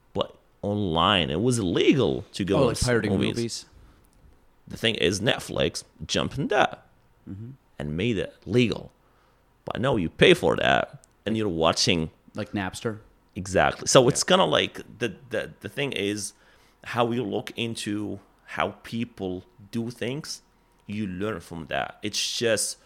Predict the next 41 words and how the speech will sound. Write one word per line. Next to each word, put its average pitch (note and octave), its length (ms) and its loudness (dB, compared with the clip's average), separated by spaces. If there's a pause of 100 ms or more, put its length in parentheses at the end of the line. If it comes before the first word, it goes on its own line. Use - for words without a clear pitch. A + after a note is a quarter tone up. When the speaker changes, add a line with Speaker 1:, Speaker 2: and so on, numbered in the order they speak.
(240)
Speaker 1:
when G2+ 160 -4
it E2 180 -8
comes C#3 400 -4
to - 180 -10
you, D2+ 400 -8 (360)
it, A2+ 100 -4 (260)
like, G2 280 -4
copy C#3 400 -2
and A2 200 -10
paste G#2 280 -6
does E2 180 -8
not F#2 200 -8
work. D2 280 -4 (500)
You G2+ 220 -6
need G#2 260 -6
to - 160 -8
adapt D#2 640 -4
to E2+ 100 -8
what D#2 220 -4
you F2 160 -8
are B1 140 -2
taking, B2 520 -8 (580)
and G2 180 -6
you G#2 100 -8
need G#2+ 180 -14
to F2+ 120 -10
make D#2 300 -8
it - 100 -10
working D#2+ 500 -4
for D#2+ 260 -8
your D2+ 280 -4
environment, B1+ 640 -4 (100)
adapting. C#2+ 540 0 (260)
If - 180 -6
I, G#2 260 0
if G#2+ 200 0
I, G2 180 0 (1040)
my, G2+ 320 -2
my G#2 200 -2
Moroccan G2+ 460 -4
culture, C#2+ 600 -4